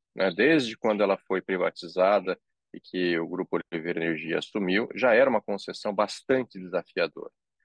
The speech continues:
É, isso porque a, a receita,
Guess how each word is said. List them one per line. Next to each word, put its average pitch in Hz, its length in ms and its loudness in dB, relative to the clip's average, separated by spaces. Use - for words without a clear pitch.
É, 85 160 2
isso 151 240 -2
porque 120 560 0
a, 95 380 2
a 90 40 -2
receita, 110 840 -6